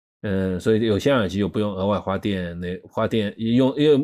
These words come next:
又，又，又额外需要耗电，所以用起来还是蛮好的，用起来蛮好的，就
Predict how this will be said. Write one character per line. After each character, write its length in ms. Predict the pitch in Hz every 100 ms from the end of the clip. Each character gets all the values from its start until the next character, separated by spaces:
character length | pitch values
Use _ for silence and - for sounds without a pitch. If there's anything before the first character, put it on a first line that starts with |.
| 170
又， 140 | 147 143
又， 240 | 139 - -
又 180 | 131 -
额 140 | 123
外 180 | 147 151
需 200 | 110 -
要 120 | 127
耗 200 | 107 -
电， 200 | 98 110 - - _ _
所 80 | 131
以 40 |
用 140 | 196 226
起 120 | 123
来 40 |
还 120 | 117 180
是 60 |
蛮 200 | 101 156
好 140 | - -
的， 60 | - _ _ _ _ -
用 100 | 165
起 80 | 120
来 40 |
蛮 160 | 95 80
好 220 | - -
的， 100 | -
就 160 | -